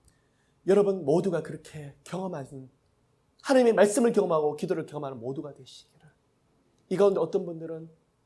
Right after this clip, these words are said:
남편이 하나님 앞에 그렇게 강팍해요. "목사님, 될까요? 저희 남편 변화될까요? 주 예수를 믿으라. 그리하면 너와 내 집이 구원을 얻으리로다."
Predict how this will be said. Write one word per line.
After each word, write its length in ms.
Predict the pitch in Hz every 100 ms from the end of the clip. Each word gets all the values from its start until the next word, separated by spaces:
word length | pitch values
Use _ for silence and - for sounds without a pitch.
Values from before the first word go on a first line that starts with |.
| _ _ _ _
남편이 400 | 185 220 233 214
하나님 200 | 208 226
앞에 160 | 202 202
그렇게 320 | - 226 226
강팍해요. 720 | - 196 190 190 - 160 160 - _ _ _ _ _ _ _ _ _ _ _ _ _ _ _
"목사님, 640 | 160 180 - 185 175 170 165 _ _ _ _ _
될까요? 580 | 175 175 - 151 143 139 _ _ _
저희 180 | - 214
남편 320 | 185 202 214
변화될까요? 840 | 165 185 196 185 165 - 160 156 156 _ _ _ _ _ _ _ _ _ _ -
주 240 | 220 220
예수를 340 | 220 220 214 220
믿으라. 520 | 196 175 156 156 156
그리하면 420 | 170 185 170 156
너와 200 | 147 147
내 100 | 127
집이 220 | 120 123
구원을 260 | 113 131 123
얻으리로다." 680 | 107 110 - _ _ _